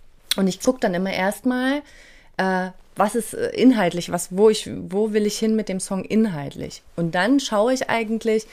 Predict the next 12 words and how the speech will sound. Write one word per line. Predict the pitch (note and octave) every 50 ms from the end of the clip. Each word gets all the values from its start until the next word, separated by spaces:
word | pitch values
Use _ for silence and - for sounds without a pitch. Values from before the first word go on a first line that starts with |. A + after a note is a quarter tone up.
| - - - - - -
wie | F#3 G#3+
möchte | A#3 A3+ G#3+ G#3 - - G3
ich | E3+ -
singen, | - F3+ G#3+ C4+ C4+ A#3 A3 A#3 C4+ C#4+ - - _ _ _ _ -
wenn | E3 - F#3+ F#3+ F#3+ F#3
der | F3+ F3+ - - -
Inhalt | G3+ A#3+ A#3+ G#3+ G#3+ G3 F#3 F#3
so | - F#3+ F#3
ist, | - F3 F3 - -
wie | E3+ E3
er | E3 E3 -
ist. | - A#3 A#3+ A3 C4 C#4 - - -